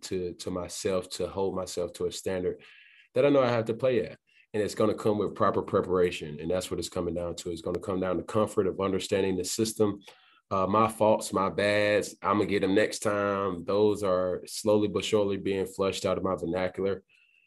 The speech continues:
And just the expectations of, of, of getting back to the standard of the Patriot way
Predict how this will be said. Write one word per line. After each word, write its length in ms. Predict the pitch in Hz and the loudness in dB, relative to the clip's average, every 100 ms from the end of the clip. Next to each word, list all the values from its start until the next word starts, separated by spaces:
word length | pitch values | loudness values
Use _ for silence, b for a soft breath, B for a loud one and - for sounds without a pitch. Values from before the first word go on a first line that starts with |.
| b - | b -2
And 160 | 95 | 0
just 220 | 104 110 | 2 2
the 140 | 104 - | 2 4
expectations 880 | 110 110 107 101 113 113 110 101 85 | 2 4 0 2 2 2 2 -2 -2
of, 300 | 95 90 82 - | 0 0 -2 -4
of, 280 | 92 87 - | -2 -2 -2
of 260 | 92 82 | -4 -2
getting 280 | 101 101 98 | 0 2 2
back 260 | 101 98 - | 2 0 0
to 100 | 98 | -2
the 100 | 92 | -2
standard 460 | - 95 98 92 | -2 -2 0 0
of 160 | 90 78 | 0 -2
the 60 | 82 | -4
Patriot 540 | - 98 95 95 87 | -4 -4 -2 -2 0
way 380 | 85 98 92 | 0 -2 -4